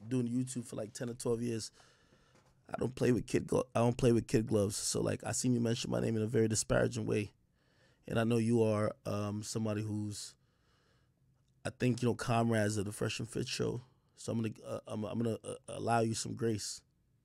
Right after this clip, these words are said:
'cause I like them. But in some of the accusations you made about me,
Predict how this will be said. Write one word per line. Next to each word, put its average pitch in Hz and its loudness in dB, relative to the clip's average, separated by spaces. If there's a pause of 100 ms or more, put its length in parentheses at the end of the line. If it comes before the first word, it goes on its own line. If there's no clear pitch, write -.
'cause 98 -12
I 98 -6
like 104 -6
them. 98 -6 (1040)
But 117 6
in 107 2
some 131 2
of 131 6
the 117 4
accusations 113 0
you 104 -4
made 107 0
about 101 0
me, 101 -6